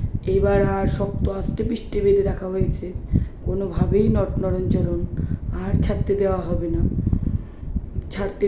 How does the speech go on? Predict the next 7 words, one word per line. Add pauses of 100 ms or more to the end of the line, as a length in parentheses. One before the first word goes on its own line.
দিলেই
মানুষের
মনে
ওই, (1080)
মানে, (120)
সন্দেহ
ঢুকবে